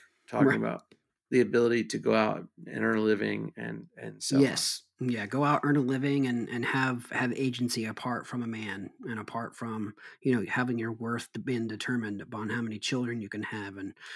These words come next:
Speaker 2: you know, how, how smoothly your home runs. Um,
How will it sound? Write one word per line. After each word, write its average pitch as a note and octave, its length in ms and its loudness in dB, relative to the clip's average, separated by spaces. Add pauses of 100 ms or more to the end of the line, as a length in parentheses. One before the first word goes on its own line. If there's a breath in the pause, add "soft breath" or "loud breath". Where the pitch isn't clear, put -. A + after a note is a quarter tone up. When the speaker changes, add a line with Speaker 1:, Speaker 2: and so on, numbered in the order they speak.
(220 loud breath)
Speaker 2:
you C3 80 4
know, G#2 220 0
how, A#2 360 -2
how A#2+ 140 -2
smoothly C3 560 6
your A2 180 -2
home B2+ 340 0
runs. G2 440 -6 (640 loud breath)
Um, F2+ 440 -6